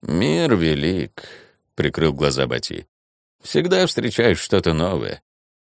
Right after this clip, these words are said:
Вы, Дева, я, указывающую. Представляете, сколько еще есть вещей, о которых мы даже не подозреваем". Она знала, сколько. Эйвы, Войс,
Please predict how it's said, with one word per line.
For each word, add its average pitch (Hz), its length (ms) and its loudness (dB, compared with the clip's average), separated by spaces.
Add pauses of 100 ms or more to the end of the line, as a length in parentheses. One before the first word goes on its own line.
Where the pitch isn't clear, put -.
(160)
Вы, 98 440 0 (200)
Дева, 95 580 0 (420)
я, 80 400 0 (220)
указывающую. 110 1200 0 (420)
Представляете, 185 640 2
сколько 170 380 0
еще 160 440 2
есть 87 300 2
вещей, 101 340 2
о - 20 -4
которых 123 320 2
мы 135 100 4
даже 131 300 2
не 139 140 2
подозреваем". 90 1000 2 (760)
Она 98 520 2 (200)
знала, 82 600 2
сколько. - 640 -8 (720)
Эйвы, 76 540 2 (420)
Войс, 65 720 -4